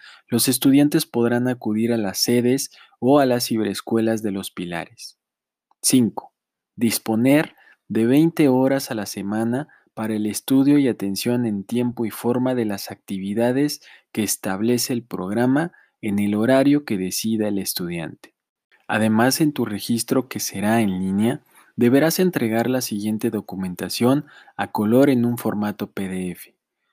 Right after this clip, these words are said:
Los archivos irán por separado con un peso máximo de ocho mil kilobytes. Estos documentos serían: uno, el acta de nacimiento. Dos, para mayores de edad,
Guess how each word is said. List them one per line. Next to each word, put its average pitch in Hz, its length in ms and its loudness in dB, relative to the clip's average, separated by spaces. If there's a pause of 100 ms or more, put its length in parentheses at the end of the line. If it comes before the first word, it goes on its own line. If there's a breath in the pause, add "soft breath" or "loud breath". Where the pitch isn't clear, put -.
(160)
Los 95 180 -10
archivos 113 640 0
irán 104 300 -2
por - 180 -2
separado 117 720 0 (280 loud breath)
con 113 220 0
un 131 160 0
peso 135 300 0
máximo 127 840 -2 (100)
de 101 260 -8
ocho 123 400 0
mil 131 400 0
kilobytes. 92 840 -6 (400)
Estos 120 320 0
documentos 120 640 2
serían: 123 680 2 (880)
uno, 143 500 4 (640)
el 113 260 0
acta 123 380 2
de 113 100 0
nacimiento. 90 880 -8 (560)
Dos, 104 540 0 (360)
para 110 220 0
mayores 127 520 4
de 110 100 2
edad, 113 400 0